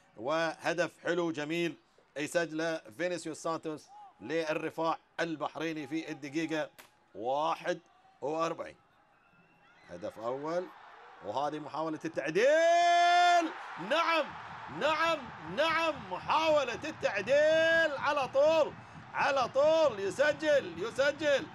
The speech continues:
ما أعطوهم فر-، كارلوس لويس برازيلي. كارلوس، كارلوس، كارلوس لويس يسجل في الدقيقة ثلاثة وأربعين.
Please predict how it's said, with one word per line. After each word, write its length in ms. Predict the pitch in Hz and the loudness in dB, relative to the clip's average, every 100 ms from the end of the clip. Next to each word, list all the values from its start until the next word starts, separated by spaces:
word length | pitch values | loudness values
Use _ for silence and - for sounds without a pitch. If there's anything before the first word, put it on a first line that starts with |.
| - - - | -16 -18 -4
ما 140 | 214 | 0
أعطوهم 580 | 294 262 254 294 294 262 | 2 0 2 4 4 2
فر-، 140 | 247 | -2
كارلوس 460 | 175 254 285 294 269 | 0 0 2 0 -2
لويس 340 | 269 302 294 - | 2 4 4 0
برازيلي. 600 | 262 254 247 285 302 269 - - - - - | -2 0 0 -2 0 -2 -4 -14 -20 -20 -10
كارلوس، 580 | - 262 294 302 311 302 - - - - - - | -4 0 2 4 6 4 2 -10 -20 -20 -20 -4
كارلوس، 600 | 185 269 285 311 311 294 - - - | 0 2 2 4 4 4 0 -16 -4
كارلوس 640 | 202 277 294 294 311 302 254 - - - - - - - | 0 2 2 4 4 4 2 -6 -20 -20 -20 -20 -20 -8
لويس 880 | - 269 269 262 294 302 311 320 - | 2 2 2 4 6 6 4 4 0
يسجل 880 | 269 214 285 285 240 294 302 311 294 - - - - | -6 0 2 2 2 4 6 4 2 -4 -20 -20 -14
في 140 | 233 277 | -8 -8
الدقيقة 840 | 240 277 226 285 285 294 302 294 - - - | -6 -6 -4 -4 2 4 4 2 -4 -16 -8
ثلاثة 360 | 175 254 285 285 | -2 0 2 4
وأربعين. 540 | 285 269 247 277 262 | 4 2 2 2 2